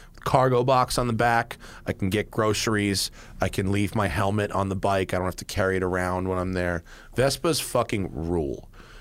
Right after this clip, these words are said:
Um, I do need to get it serviced soon. It's been eighteen months since I've had it serviced, but, um, it's, uh, it is absolutely delightful. And if you, if you were riding a fifty,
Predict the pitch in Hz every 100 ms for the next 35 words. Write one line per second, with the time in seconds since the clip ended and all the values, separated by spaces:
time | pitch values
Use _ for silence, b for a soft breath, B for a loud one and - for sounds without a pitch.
0 | B 90 90 85 - 104 127 139 120 110
1 | 101 - - 101 92 90 - - 92 85
2 | - - 95 92 87 90 - 95 85 85
3 | 82 78 - - - - - - - -
4 | - - B B B B 110 107 101 95
5 | 87 - - - - - - - - -
6 | 90 - - 95 90 85 85 82 - -
7 | - - 160 147 104 - b b - 135
8 | 127 - 131 117 113 101 92 87 - 90
9 | - B B B 135 143 135 165 190 -
10 | 143 110 180 208 185 185 170 123 - 160
11 | 165 - 196 202